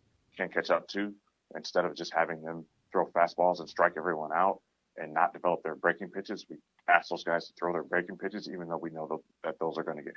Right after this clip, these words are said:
hit. Uh, same thing with pitchers a little bit higher in the system. We'd like for them to, to work on what, what we're trying to do to develop them and not necessarily just trying to strike the guy out that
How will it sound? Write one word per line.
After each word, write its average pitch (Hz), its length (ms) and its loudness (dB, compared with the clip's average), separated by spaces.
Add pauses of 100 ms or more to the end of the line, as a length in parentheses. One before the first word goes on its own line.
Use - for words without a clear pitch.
hit. 76 140 -6 (520)
Uh, 78 120 2
same 90 240 -2
thing 87 140 -4
with 78 140 -8
pitchers 85 280 -8
a 69 40 -6
little 87 180 2
bit 92 160 0
higher 92 260 4
in 90 60 -2
the 80 80 -10
system. 160 400 -8 (240)
We'd 87 120 -2
like 92 200 8
for 85 120 -10
them 87 300 -2
to, 80 120 -6 (360)
to 95 80 -4
work 92 220 4
on 87 100 0 (100)
what, 90 180 2 (280)
what - 180 0
we're 85 80 -4
trying 90 320 2
to 87 60 -8
do 87 140 -2
to 82 80 0
develop 82 400 2
them 127 180 -2
and 85 100 -6
not 85 200 2
necessarily 85 680 -2
just - 420 -4
trying 82 300 -2
to 82 80 -8
strike 87 340 0
the 80 80 -8
guy 82 220 2
out 82 240 0
that - 60 -20